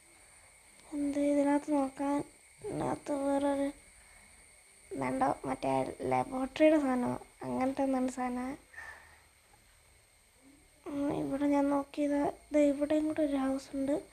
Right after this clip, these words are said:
അതും കൂടെ നോക്കാം. ഉം, പോകാൻ പറ്റുന്നില്ല. അപ്പൊ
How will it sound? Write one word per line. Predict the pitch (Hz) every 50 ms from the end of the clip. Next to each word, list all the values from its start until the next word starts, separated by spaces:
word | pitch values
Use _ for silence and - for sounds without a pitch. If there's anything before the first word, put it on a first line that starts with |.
| - - - - - - - - - - - -
അതും | - 294 294 285 277
കൂടെ | 285 277 294 285 269 269
നോക്കാം. | 269 262 - - - 285 285 294 320 - - - - - - - - -
ഉം, | - - - - - - - - 277 -
പോകാൻ | - - 285 277 277 277
പറ്റുന്നില്ല. | 277 277 311 302 269 269 269 277 277 302 - - - - - - - - - - - - - - - - - _ _ _ _ - - - - -
അപ്പൊ | - - 285